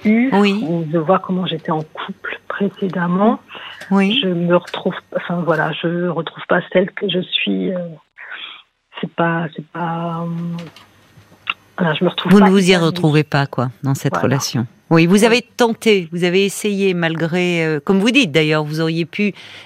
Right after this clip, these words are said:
Speaker 2: l'excuse, elle était toute trouvée. Même s'il était très gentil, enfin, quand vous êtes rencontrés, dire, « Oh non, cent kilomètres, c'est pas simple. » Mais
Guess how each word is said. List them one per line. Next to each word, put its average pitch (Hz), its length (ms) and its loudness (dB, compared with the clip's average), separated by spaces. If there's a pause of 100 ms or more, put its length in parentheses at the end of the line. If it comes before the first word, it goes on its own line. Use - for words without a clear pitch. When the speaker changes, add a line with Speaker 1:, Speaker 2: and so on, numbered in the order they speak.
Speaker 2:
l'excuse, 196 500 0
elle 170 100 0
était 170 220 -2
toute - 220 -6
trouvée. 220 440 0 (300)
Même 170 180 4
s'il 170 220 0
était 165 200 0
très 170 220 -2
gentil, 165 520 0
enfin, 147 340 0 (100)
quand 156 140 2
vous 143 140 0
êtes 143 120 0
rencontrés, 147 480 0
dire, « 156 220 -2
Oh 151 80 0
non, 151 220 -2
cent 151 200 -8
kilomètres, 151 640 -4
c'est - 100 -6
pas 131 140 -6
simple. » 175 500 -2 (400)
Mais 220 220 4